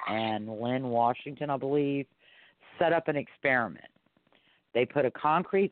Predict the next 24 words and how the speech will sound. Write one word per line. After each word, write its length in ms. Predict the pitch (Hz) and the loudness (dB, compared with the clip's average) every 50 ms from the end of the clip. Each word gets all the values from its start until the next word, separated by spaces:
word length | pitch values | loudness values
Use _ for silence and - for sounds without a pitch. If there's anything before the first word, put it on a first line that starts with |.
| - - | -4 -4
slab 540 | 120 127 123 110 98 92 87 71 78 90 107 - _ _ _ _ _ _ _ _ _ _ _ _ _ _ _ _ _ _ _ _ _ _ - - _ _ _ - _ _ _ _ | 0 2 4 4 4 4 4 2 0 -2 -8 -14 _ _ _ _ _ _ _ _ _ _ _ _ _ _ _ _ _ _ _ _ _ _ -20 -20 _ _ _ -20 _ _ _ _
and 140 | - 131 135 | 0 2 2
they 80 | 135 131 | 2 2
put 180 | - - 143 | 2 2 4
a 60 | 131 | 4
wooden 460 | 127 123 131 147 175 185 190 214 208 208 - - | 4 4 4 2 2 4 2 0 0 -2 -2 0
frame 600 | 190 185 170 147 127 110 90 73 - 69 76 80 _ _ _ _ _ _ _ _ _ _ _ _ _ _ _ _ _ _ _ _ _ _ _ _ _ _ _ - | 2 2 4 4 2 0 -2 -6 -14 -18 -20 -20 _ _ _ _ _ _ _ _ _ _ _ _ _ _ _ _ _ _ _ _ _ _ _ _ _ _ _ 0
around 460 | 127 131 131 131 127 123 117 113 98 | 2 4 4 4 4 2 2 0 -4
it. 180 | - - - - _ _ _ _ _ _ _ _ _ _ _ _ _ _ _ - | -8 -12 -16 -20 _ _ _ _ _ _ _ _ _ _ _ _ _ _ _ -2
And 180 | 131 135 139 | 0 2 2
then 180 | 139 135 135 131 | 4 4 4 4
as 140 | 120 120 - - | 2 2 2 2
they 180 | 139 135 120 - _ | 2 2 0 0 _
fired 380 | - 135 156 175 190 196 190 165 | 2 2 4 4 4 2 2 2
down 280 | 175 165 165 160 160 | 2 2 4 2 2
into 160 | 160 156 156 143 | 0 0 0 -2
the 60 | 143 | -2
concrete, 760 | - - 147 147 147 143 - - 117 110 107 101 90 - - _ _ _ _ _ _ _ _ _ _ _ _ _ _ | -2 0 0 0 0 -2 -2 -2 -2 -2 -2 -2 -6 -10 -14 _ _ _ _ _ _ _ _ _ _ _ _ _ _
they 120 | 135 135 | 0 0
braced 380 | 131 120 127 139 139 143 - - | 0 2 2 2 2 0 -2 -4
themselves 440 | 151 143 123 - 147 131 127 113 120 | -8 -10 -4 -2 0 0 0 -2 -4
on 160 | 120 120 120 | -6 -6 -6
the 80 | 113 - - | -8 -8 -4
frame, 320 | - 147 123 101 - - | -2 0 0 -2 -4 -8